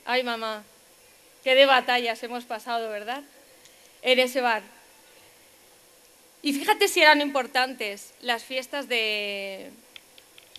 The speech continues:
del pueblo, que fíjate que Santa Cruz de Mudela tiene buenas fiestas, los carnavales, la Semana Santa, pero he de reconocer que para mí las fiestas de agosto son las mejores.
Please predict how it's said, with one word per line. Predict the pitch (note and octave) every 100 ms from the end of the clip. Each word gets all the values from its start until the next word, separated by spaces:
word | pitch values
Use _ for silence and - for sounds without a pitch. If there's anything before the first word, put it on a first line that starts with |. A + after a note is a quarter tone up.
| - -
del | G3 A3 G#3+
pueblo, | - C4+ C4+ A#3 A#3 C#4+ - -
que | G#3+
fíjate | A#3 C#4 C#4+ D4
que | D#4+
Santa | C4+ A#3
Cruz | A#3+ B3
de |
Mudela | C#4 C4+ C#4+ D4+
tiene | C#4 D4+
buenas | C#4 B3+ A3+
fiestas, | - D4+ D#4+ C4 G3+ G3 -
los | A3 A#3
carnavales, | B3 A#3 B3 B3 A3+ A3 A3 G#3+
la | A3+
Semana | A3+ A#3+ A#3+ A#3
Santa, | A#3+ A3+ A3 A3 G#3 - - - _ -
pero | C4
he | D4+
de | D4+
reconocer | C#4 C4 A#3 - C#4+ D4
que | C4 A3
para | A3 G#3 G#3
mí | A#3+ A3 F#3+ - _ _ _ G#3+
las | G#3+ A3+
fiestas | - C#4+ E4 D#4 D4
de | B3+
agosto | A3+ D4 D#4+ F#4 F#4+
son | - C4 D#4+
las | D4
mejores. | A3 - F3 D#3 C3 - -